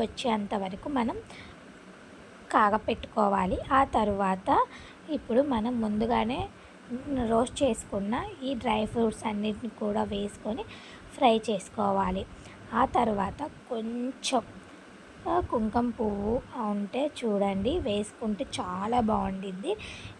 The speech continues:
ఈ కుంకుమ పువ్వు వేయడం వల్ల కీర్ కుర్మాకి కొంచెం టేస్ట్ అనేది ఎక్కువనే వస్తుంది. ఆ తర్వాత మనం ముందుగా ఫ్రై చేసుకున్న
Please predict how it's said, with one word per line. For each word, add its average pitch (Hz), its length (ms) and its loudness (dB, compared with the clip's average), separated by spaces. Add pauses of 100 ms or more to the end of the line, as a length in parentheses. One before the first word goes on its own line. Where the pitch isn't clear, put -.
ఈ 277 80 4
కుంకుమ 233 440 0
పువ్వు 226 300 2
వేయడం 214 580 2
వల్ల 214 260 2
కీర్ 233 300 -2
కుర్మాకి 208 540 -2
కొంచెం 233 520 -2
టేస్ట్ 220 400 -2
అనేది 208 360 -2 (500)
ఎక్కువనే 214 640 0
వస్తుంది. 240 720 2 (540)
ఆ 247 60 0
తర్వాత 208 560 2
మనం 254 400 2
ముందుగా 214 520 2 (580)
ఫ్రై 220 240 4
చేసుకున్న 226 680 -2